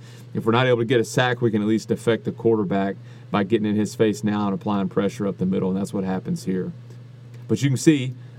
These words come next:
okay, all right, so the sl-, they're sliding here, he's stepping up here, so now you have a one-on-one matchup with this guy, okay? So,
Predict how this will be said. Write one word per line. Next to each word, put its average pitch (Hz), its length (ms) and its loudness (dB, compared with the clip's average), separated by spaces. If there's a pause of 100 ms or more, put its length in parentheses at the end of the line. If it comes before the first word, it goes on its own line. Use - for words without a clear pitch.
(100)
okay, 117 340 4 (560)
all 110 80 4
right, 113 180 2 (480)
so 104 320 2 (240)
the 104 80 -2
sl-, - 200 -4
they're 117 200 6
sliding 127 500 2
here, 147 380 2 (480)
he's 120 220 2
stepping 135 380 2
up 123 160 0
here, 120 360 4 (240)
so - 140 -2
now 110 80 4
you 131 140 2
have 120 100 4
a 113 40 4
one-on-one 127 420 2
matchup 120 420 0
with 104 140 -2
this 113 180 2
guy, 95 320 -2 (440)
okay? 117 360 2 (640)
So, 117 360 4